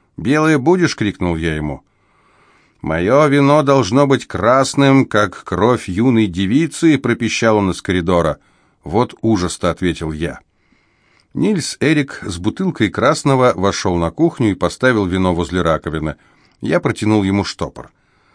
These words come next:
На Нильсе Эрике была синяя футболка «Поко Локо», чёрный кожаный галстук и красные хлопчатые брюки.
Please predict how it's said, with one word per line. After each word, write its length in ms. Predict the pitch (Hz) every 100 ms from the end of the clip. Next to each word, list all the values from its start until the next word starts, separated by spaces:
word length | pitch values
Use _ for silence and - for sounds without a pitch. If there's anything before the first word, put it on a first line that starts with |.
| _ _ _
На 220 | 95 98 98
Нильсе 420 | 107 113 - 104
Эрике 680 | 110 123 107 - 95 87 -
была 300 | 92 98 98
синяя 380 | 90 - 107 92
футболка 760 | - 87 78 113 104 101 92 - _
«Поко 280 | 107 90 98
Локо», 580 | 90 110 135 - 80 - _ _ _ _
чёрный 380 | - 113 95 98
кожаный 440 | - 104 82 90
галстук 540 | 78 101 135 - 98 -
и 80 | 85
красные 540 | 95 107 - 98 92
хлопчатые 720 | - 92 90 - 92 92 92
брюки. 460 | 90 87 69 -